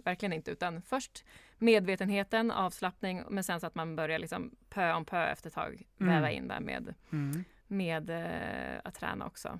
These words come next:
Speaker 1: Och en sista grej jag vill säga är att om man har, eh, eftersom jag brinner för det här just för att <laughs> hjälpa kvinnor som har smärtproblematik.
Speaker 2: Ja.
Speaker 1: Ehm, så en sista grej just för om man har en väldigt spänd bäckenbotten och man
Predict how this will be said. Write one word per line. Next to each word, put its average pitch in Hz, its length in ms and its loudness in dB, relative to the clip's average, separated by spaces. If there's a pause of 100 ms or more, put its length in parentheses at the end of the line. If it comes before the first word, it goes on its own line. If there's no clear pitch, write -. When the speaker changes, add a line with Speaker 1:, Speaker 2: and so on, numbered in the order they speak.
(140)
Speaker 1:
Och 302 120 6
en 302 60 8
sista 294 220 0
grej 254 120 2
jag 240 60 2
vill 226 100 0
säga 196 400 0 (380)
är 196 160 0
att - 240 -8 (380)
om 247 220 8
man 214 160 6
har, 208 360 4
eh, 185 100 -2 (100)
eftersom 180 460 2
jag 214 80 6
brinner 214 240 6
för 185 120 -4
det 185 60 6
här 170 80 4
just 170 220 -2
för 175 60 -4
att 175 220 -2
<laughs> - 0 -
hjälpa 185 500 4
kvinnor 170 260 -2
som 165 80 -4
har 156 80 0
smärtproblematik. 180 840 -4 (200)
Speaker 2:
Ja. 196 240 4 (160)
Speaker 1:
Ehm, 175 1120 4 (640)
så 185 600 4 (640)
en 226 140 4
sista 233 340 4
grej 180 420 0
just 180 260 -4
för 175 400 2
om 170 200 0
man 175 100 0
har 247 120 8
en 247 80 4
väldigt 196 180 0
spänd 185 460 0
bäckenbotten 165 460 -6
och - 200 -8
man 170 300 -4